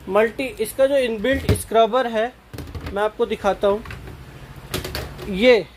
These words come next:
ये scrubber हो गया। इसके साथ साथ इसमें brushes दे रखे हैं। Brushes का काम है जब आपकी मशीन कपड़ा धोएगी तो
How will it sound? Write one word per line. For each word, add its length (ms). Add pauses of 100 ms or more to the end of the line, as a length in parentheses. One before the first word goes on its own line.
(1400)
ये 180
scrubber 500
हो 120
गया। 240 (1200)
इसके 240
साथ 240
साथ 260
इसमें 420
brushes 600
दे 140
रखे 280
हैं। 200 (720)
Brushes 440
का 160
काम 360
है 80
जब 200
आपकी 300
मशीन 380
कपड़ा 340
धोएगी 520 (760)
तो 300